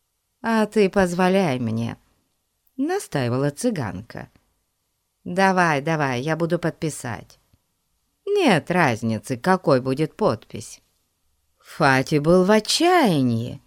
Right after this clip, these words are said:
К тому же он заподозрил, что длинный нос не хочет подписываться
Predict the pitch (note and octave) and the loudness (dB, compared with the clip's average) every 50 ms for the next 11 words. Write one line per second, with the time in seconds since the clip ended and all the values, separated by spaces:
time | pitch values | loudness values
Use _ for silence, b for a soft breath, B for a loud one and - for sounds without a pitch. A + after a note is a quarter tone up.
0 | _ _ _ _ _ _ _ _ _ _ _ _ _ _ _ _ - - - - | _ _ _ _ _ _ _ _ _ _ _ _ _ _ _ _ -20 -20 -6 -2
1 | - E3 D3 B2 A#2 A#2+ C#3+ F#3 B3+ C#4+ C#4+ C4 D4+ D4 D4 C4+ A#3+ E3 B2+ A2+ | 0 2 2 2 2 0 0 2 2 2 2 2 0 0 2 2 0 2 0 0
2 | A2 A2+ A#2 C3+ F3 F3+ G3 G#3 G3+ F#3 - - E3+ D3 C3 B2+ C#3+ F#3 A#3+ C4 | -2 -2 -2 -2 -2 0 0 0 -2 -4 -2 0 0 0 0 0 2 4 6 6
3 | C4 B3+ C4 B3+ C#4+ D4 B3 - G3+ G3 F3+ - G3 F#3+ F#3 - D#3 C#3+ - - | 8 8 8 6 6 4 2 0 0 0 0 2 2 2 2 2 -2 -2 -2 -2
4 | B2 A#2 - - C#3 C#3+ A3 D#4 - - G3+ F3 C#3 B2 A#2 A#2+ - - - A2 | -4 -4 -4 -4 -2 -2 -2 -2 -2 -2 0 0 0 -2 -4 -6 -10 -10 -10 -10
5 | A#2+ | -10